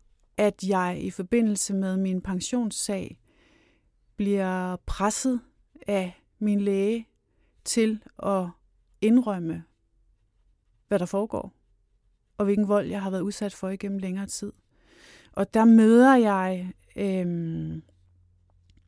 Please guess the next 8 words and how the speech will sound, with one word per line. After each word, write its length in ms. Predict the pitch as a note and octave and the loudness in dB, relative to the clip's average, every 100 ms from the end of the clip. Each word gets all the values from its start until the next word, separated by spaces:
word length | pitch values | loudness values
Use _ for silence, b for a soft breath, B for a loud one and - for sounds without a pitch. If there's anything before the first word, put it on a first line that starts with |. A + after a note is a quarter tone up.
| - b b b b b b _ - | -20 b b b b b b _ -8
kan 140 | G#3 | -4
man 100 | G3 | -2
sige, 420 | F#3+ - G#3+ A3 - _ _ - | -2 -2 -2 -2 -6 _ _ 0
både 440 | G#3 A3 B3 B3 - _ _ _ _ _ _ _ _ _ | 4 6 4 2 -10 _ _ _ _ _ _ _ _ _
omsorg, 560 | G#3 A#3+ B3 D4 - G#3 - _ _ _ _ _ _ _ _ _ _ | 2 4 4 0 -2 -8 -16 _ _ _ _ _ _ _ _ _ _
men 160 | A3 G3+ | 0 2
også 240 | G#3 B3 - _ - | 2 -2 -8 _ -4
anerkendelse. 800 | F#3+ G#3+ A#3 A3 F3+ F#3 - F#3+ | -2 -2 -4 -6 -8 -10 -12 -14